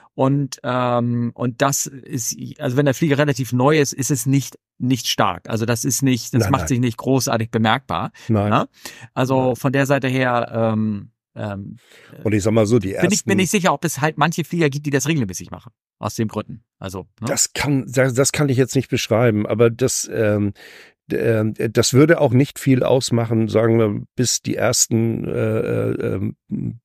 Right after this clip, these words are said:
Speaker 2: zweitausend Fuß oder was auch immer, wann man dann die Hebel auf Climb zieht.
Speaker 1: Ja.
Speaker 2: Ähm, aber, ähm,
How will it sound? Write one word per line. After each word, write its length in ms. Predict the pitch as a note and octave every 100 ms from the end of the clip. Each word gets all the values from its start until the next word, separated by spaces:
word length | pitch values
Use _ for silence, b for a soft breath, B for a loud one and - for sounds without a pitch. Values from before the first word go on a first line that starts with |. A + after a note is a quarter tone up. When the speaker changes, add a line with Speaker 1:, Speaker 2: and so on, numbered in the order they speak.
| - - _ _ -
Speaker 2:
zweitausend 560 | A#2+ A#2 A#2+ A2+ G2+
Fuß 280 | - A#2 B2+
oder 140 | A2+
was 140 | A2 A2+
auch 140 | G#2+
immer, 260 | A2 B2 G#2+
wann 120 | A2+
man 180 | A2 A2+
dann 180 | G#2+ A2
die 120 | G#2
Hebel 260 | A#2 A#2+
auf 180 | A2 G2
Climb 400 | - A2 C#3 C#3
zieht. 280 | - G#2+ D3+ B B
Speaker 1:
Ja. 140 | G#2+ B B -
Speaker 2:
Ähm, 420 | A2 A2 A2+ A#2 -
aber, 320 | A2+ B2 A#2+ b b b _ -
ähm, 540 | A#2 A2+ A2+ A2 -